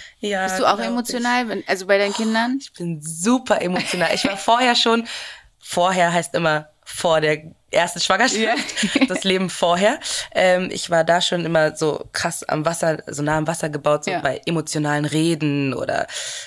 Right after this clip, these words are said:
Speaker 1: emotionale Songs oder ein Film.
Speaker 2: Ja.
Speaker 1: Aber jetzt anderes Level.
Speaker 2: Ey, bei
Speaker 1: Boah.
Speaker 2: mir,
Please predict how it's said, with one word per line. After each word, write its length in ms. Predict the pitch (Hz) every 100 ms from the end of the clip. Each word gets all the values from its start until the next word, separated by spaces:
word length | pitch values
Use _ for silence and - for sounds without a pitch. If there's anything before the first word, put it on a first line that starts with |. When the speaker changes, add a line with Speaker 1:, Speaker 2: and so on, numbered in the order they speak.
| -
Speaker 1:
emotionale 560 | 170 170 - 170 165 165
Songs 760 | - 190 190 190 190 - - - _ _ -
oder 240 | 175 175
ein 140 | 165 170
Film. 600 | - 220 233 254 277 285
Speaker 2:
Ja. 140 | 196 175
Speaker 1:
Aber 400 | 160 165 165 156 -
jetzt 580 | 139 247 415 - - - _
anderes 420 | 147 135 127 -
Level. 240 | - - -
Speaker 2:
Ey, 200 | 185 175
bei 140 | 160
Speaker 1:
Boah. 220 | 151 -
Speaker 2:
mir, 100 | -